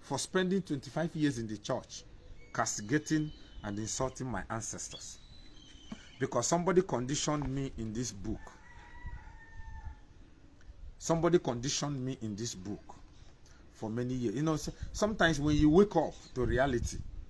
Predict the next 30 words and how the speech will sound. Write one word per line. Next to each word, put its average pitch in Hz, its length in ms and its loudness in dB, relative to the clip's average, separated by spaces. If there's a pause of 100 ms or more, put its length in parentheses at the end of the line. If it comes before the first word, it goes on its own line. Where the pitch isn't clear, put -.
(560)
even 185 300 6
being 160 220 8
an 135 140 4
Akajofo, 135 760 2 (440)
you 160 140 4
wake 226 200 6
up 180 180 2
to 147 120 2
see 143 440 2 (440)
that 151 160 6
some 240 240 2
of 151 140 4
the 170 100 6
insults 190 400 2
we 143 120 0
gave 170 240 8
to 180 100 2
our - 120 0
ancestors, 147 500 0 (380)
are 165 120 8
they 214 160 8
really 202 220 6
going 170 220 12
to 147 120 2
forgive 127 460 4
us? - 300 0 (360)
Because 170 280 2
it's 160 120 2
too 202 160 4
much. 170 400 0